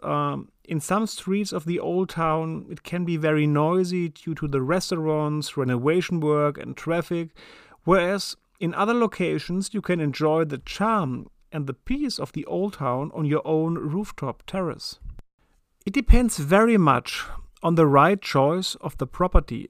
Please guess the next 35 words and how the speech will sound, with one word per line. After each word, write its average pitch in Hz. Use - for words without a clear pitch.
Since -
the 214
number 196
of 160
buildings 190
on 147
this 165
peninsula 147
is -
naturally 160
limited, 180
it 180
is 196
basically 190
a 160
very 156
unique 147
and 135
stable 151
property 147
location. 135
In 160
our 185
preferred 190
locations 190
here 185
and 127
in 120
our 117
preferred 123
qualities 175
within 147
the 208
old 185
town, 160